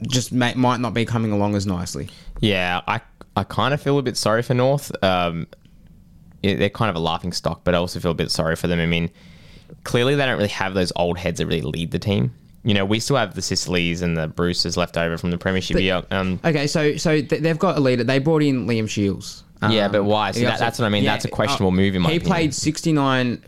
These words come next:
Speaker 1: percent of game time yesterday.
Speaker 2: Yeah.
Speaker 1: He had, the last quarter, he was on one leg.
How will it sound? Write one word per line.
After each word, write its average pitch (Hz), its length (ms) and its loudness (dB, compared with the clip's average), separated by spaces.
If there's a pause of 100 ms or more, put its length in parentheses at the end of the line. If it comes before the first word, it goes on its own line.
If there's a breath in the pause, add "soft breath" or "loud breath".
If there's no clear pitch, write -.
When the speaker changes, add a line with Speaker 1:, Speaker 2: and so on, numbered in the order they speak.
Speaker 1:
percent 110 500 0 (440)
of 104 160 2
game 98 260 -2
time 98 240 0
yesterday. - 560 -2
Speaker 2:
Yeah. - 140 2
Speaker 1:
He 120 320 2
had, 117 340 0 (100)
the 120 140 0
last 117 300 0
quarter, 131 200 2
he 127 60 2
was 117 140 2
on 107 120 2
one 98 220 2
leg. 92 300 -2